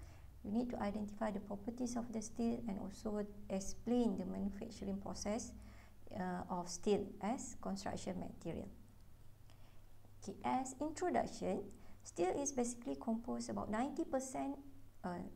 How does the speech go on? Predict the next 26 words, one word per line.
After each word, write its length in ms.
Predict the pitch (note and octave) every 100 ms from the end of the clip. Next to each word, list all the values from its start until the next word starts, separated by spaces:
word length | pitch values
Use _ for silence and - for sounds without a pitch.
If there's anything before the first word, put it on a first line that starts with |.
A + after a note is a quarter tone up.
| A#3
ninety-eight 400 | B3 E4 E4+ E4+
percent 340 | D4+ D4 C#4
of 160 | B3 B3
iron, 400 | G3+ G3+ G#3+ D4 - - - - - - - - -
with 360 | G#3+ A3+ A3+
the 140 | G#3+ G#3+
main, 420 | A3+ D4+ F4 - - - - -
uh, 280 | G3 F#3+ - - - - -
alloying 600 | F#3+ G3+ A3+ A#3 A#3+ B3+ A#3
elements 560 | G3+ F#3+ A3 D4+ - -
of 180 | - G3+ -
carbon, 480 | - F#3+ F#3+ G3 E4+
silicon 560 | - G3+ G3+ G#3 G3+ G3
and 300 | F3+ F3 F3
manganese. 580 | F3+ F3+ G3 G3 - - - - - - -
Steel 320 | - D4 D#4+
is 440 | B3+ B3+ B3+ B3 A#3+
a 80 |
material 640 | A3 A3+ A3 B3 B3 C#4+ A4+ -
that 80 |
has 280 | G3+ G3+ G3+ -
wide 240 | B3 C4 C4
application 720 | G#3+ G#3+ - G3+ G3+ A3+ A3
in 140 | A3+ F#3
civil 340 | F#3+ F#3+ G3 G3 - - -
engineering, 680 | G3 G3 F#3+ F#3 F3+ G#3+ F#4